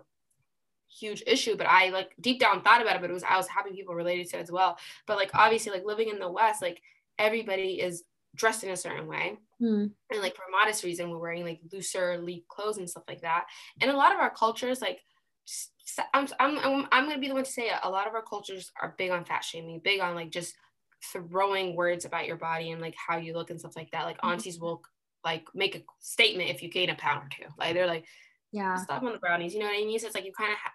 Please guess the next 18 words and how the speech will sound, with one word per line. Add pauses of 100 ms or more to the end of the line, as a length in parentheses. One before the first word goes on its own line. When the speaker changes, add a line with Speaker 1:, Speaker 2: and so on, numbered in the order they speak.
Speaker 1:
to (180)
grow
up
doing
that. (420)
Um,
and (320)
w-,
when
I,
from
my
experience,
like,
because
I'm
wearing,
like,